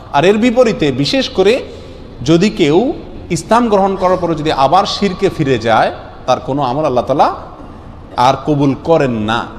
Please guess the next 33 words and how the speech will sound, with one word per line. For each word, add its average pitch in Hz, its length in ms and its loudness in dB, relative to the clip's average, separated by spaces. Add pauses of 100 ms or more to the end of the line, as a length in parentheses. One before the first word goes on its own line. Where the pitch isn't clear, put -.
যদি 127 180 -2
সে 139 120 -4
মুসলিমও 196 440 2
হয়ে 139 220 4
যায়, 196 300 4 (460)
তবুও 247 320 4
তাকে 175 460 -2 (100)
আমল 202 400 0
আল্লাহর 165 300 2
কাছে 160 220 -4
গ্রহণযোগ্য 143 540 -2
করাতে 131 380 0
হলে 220 500 2
মুসলমানদের 123 540 -6
সমাজে 117 340 -6
ফিরে 139 460 -2 (320)
আসতে - 300 -8
হবে। 85 360 -8
তাহলে 131 180 0
এক 147 140 -2
নম্বর 170 200 2
ব্যক্তি 151 260 -2
পেলাম 139 320 0 (360)
যে 143 100 -4
ইসলাম 202 360 0
গ্রহণ 202 220 4
করার 202 200 0
পরে 208 140 0
আবার 175 200 2
শিরকে 170 320 -4
ফিরে 139 240 -2
চলে 117 220 -2
গেছে, 95 220 -10